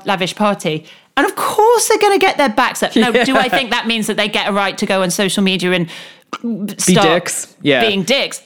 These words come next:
Speaker 1: No, but that is just the nature of the fucking world.
Speaker 2: For
Speaker 1: And
Speaker 2: sure.
Speaker 1: Cynthia, you do you, but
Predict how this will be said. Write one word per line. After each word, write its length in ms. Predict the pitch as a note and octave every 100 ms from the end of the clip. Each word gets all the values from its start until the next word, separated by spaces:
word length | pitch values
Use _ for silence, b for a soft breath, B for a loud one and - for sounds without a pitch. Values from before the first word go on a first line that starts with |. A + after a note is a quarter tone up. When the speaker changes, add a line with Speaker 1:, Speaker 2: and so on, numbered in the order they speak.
| -
Speaker 1:
No, 400 | F4+ D#4+ A3 F3+
but 280 | B3 A#3 - -
that 220 | A#3+ -
is 160 | G#3+
just 280 | - G3+ -
the 80 | F#3+
nature 340 | F3 F3 -
of 80 | F#3
the 80 | F3+
fucking 380 | - E3+ - F3+
world. 380 | F3+ G3+ B3+ - A3+
Speaker 2:
For 80 | A#3
Speaker 1:
And 100 | A3+
Speaker 2:
sure. 340 | G#3 A#2+ A2+ B B B B B _ _
Speaker 1:
Cynthia, 600 | - C#4 B3+ C#4 B3+ B3 -
you 240 | G#3+ C#4
do 80 | C#4
you, 560 | C4 G#3+ G3+ F3+ F#3 -
but 240 | G#3 F3+